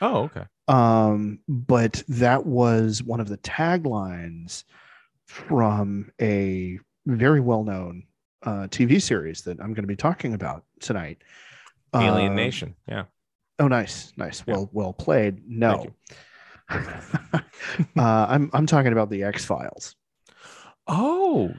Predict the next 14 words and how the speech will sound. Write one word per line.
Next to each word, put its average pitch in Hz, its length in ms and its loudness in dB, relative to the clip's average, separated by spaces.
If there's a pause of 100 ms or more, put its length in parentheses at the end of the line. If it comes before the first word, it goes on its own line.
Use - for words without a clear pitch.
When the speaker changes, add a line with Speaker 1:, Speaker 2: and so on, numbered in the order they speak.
Speaker 1:
yeah. 240 540 -2 (120)
Speaker 2:
And 123 600 2
one 131 340 0
of 139 180 0
the, 113 360 0
one 123 260 -2
of 110 180 -6
the, 98 800 -6 (160)
uh, 98 320 -6 (100)
defining 170 720 -2
characteristics 107 1080 -2 (120)
of 104 560 2
the 110 180 -2
dynamic 110 460 0